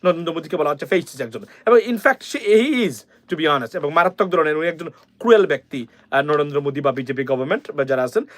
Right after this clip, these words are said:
তারা উগ্রবাদে বিশ্বাস করেন এবং হিন্দু ন্যাশনালিজমে বিশ্বাস করেন, যেটা একটা ভয়ঙ্কর বিপদ মানে ভারতের জন্য, সবার জন্য, ladies and gentlemen।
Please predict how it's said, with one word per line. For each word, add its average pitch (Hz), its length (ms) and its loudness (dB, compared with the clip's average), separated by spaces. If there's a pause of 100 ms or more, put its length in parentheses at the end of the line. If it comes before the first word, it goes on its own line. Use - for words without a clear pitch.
(120)
তারা 147 200 0
উগ্রবাদে 165 420 2
বিশ্বাস 190 240 -2 (100)
করেন 180 160 0 (300)
এবং 139 140 -4 (100)
হিন্দু 170 140 -8
ন্যাশনালিজমে 160 600 -2
বিশ্বাস 143 380 -10
করেন, 196 200 0 (280)
যেটা 147 180 -4
একটা 147 160 -2
ভয়ঙ্কর 170 300 6
বিপদ 139 280 -2 (220)
মানে 135 140 -2 (500)
ভারতের 151 280 2
জন্য, 147 160 -4
সবার 151 320 4
জন্য, 127 140 -4
ladies 123 280 -8
and 131 100 -10
gentlemen। 127 240 -4